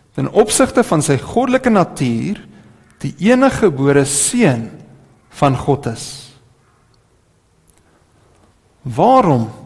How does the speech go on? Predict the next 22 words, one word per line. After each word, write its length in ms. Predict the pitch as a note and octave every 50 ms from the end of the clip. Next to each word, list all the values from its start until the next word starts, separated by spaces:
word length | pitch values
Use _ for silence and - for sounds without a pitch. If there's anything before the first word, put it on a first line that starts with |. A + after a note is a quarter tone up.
| - - - _ _ _ _ - _ _ _
staan 320 | - - - D#3+ D#3+ D#3+
die 80 | D3+ D3
tweede 320 | D3+ - G#3 A3+ A3+ A3+
persoon 540 | A3+ - F#3 - - - F#3+ F#3 E3+ D#3+ C#3+ -
van 160 | - E3 D#3
die 80 | D#3
Godheid 480 | C#3 - F3 E3 E3 E3 D#3 - - - - - - - - - - - _ _ _ _ _ _ _ _ _ _ _ _ _ _ -
bekend 480 | D3+ C3+ C#3 - F#3 F#3 F3 E3 - - -
as 180 | C#3+ B2+ - -
die 80 | C3+ A#2+
Seun? 800 | G#2+ - - - - - C4 B3+ G3+ B2+ A#2 B2 C3 E3 F#3 - - - - - - - _ _ _ _ _ _ _ _ _ _ _ _ - - _ _ _ - -
En 160 | D3+ D3+ C#3 A2 A2+
wat 300 | B2 D3+ A3+ C4 - - -
beteken 520 | B3+ - - - - A#3+ A#3 A#3+ A#3+ G#3
dit 200 | E3+ E3+ D#3+ -
vir 160 | - B3 C3+
hom 340 | A2 A#2 C3 C3 C3 C3+ C3+ C3 C3+ - - - - - - - _ - - -
om 140 | C#3+ C#3 C#3 C3+ - -
eniggebore 1500 | G3 G#3+ G#3 G3+ G3+ F#3+ - - - - - - - - - _ _ _ - - - D#3 C#3 A2 B2 C3 C3+ C3+ C3 C3
te 180 | C3 - C3 A2
wees? 340 | G#2 G#2 G#2 G2+ - - - - - - - - - - - - - _ _ _ _ _ _ _ _ _ _ _ _ _ _ _ _ _ _ _ _ _ _ _ _ _ _ _ _ _ _ _ _ _ _ _ _ _ _ _ _ - _ _ _ _ _ _ _ _ _ _ _ _ _ _ _ _ -
Dwars 320 | D#3+ - G3 A#3 A#3 -